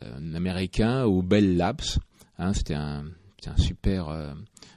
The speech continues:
institut de, de recherche développant, le Bell Labs, qui a malheureusement disparu aujourd'hui.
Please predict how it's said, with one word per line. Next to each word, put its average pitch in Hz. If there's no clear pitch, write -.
institut -
de, 85
de 85
recherche 113
développant, 92
le 113
Bell 90
Labs, 127
qui -
a 85
malheureusement 87
disparu 85
aujourd'hui. 87